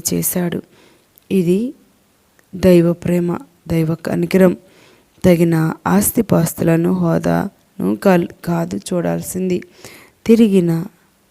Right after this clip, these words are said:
మనస్సును, మనిషిని చూడాలి. అదే క్షమ, అదే కరుణ, అదే క్రైస్తవ్యం. ప్రియ స్నేహితులారా,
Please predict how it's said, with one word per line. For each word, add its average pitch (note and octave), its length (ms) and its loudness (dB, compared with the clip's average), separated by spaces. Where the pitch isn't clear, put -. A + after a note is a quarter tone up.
మనస్సును, F3 840 0
మనిషిని F#3+ 680 2
చూడాలి. E3+ 600 -2
అదే E3+ 280 -2
క్షమ, F3 540 2
అదే E3+ 300 4
కరుణ, E3 520 -6
అదే E3 440 -6
క్రైస్తవ్యం. F#3 840 -2
ప్రియ E3+ 440 -6
స్నేహితులారా, F3+ 1040 -8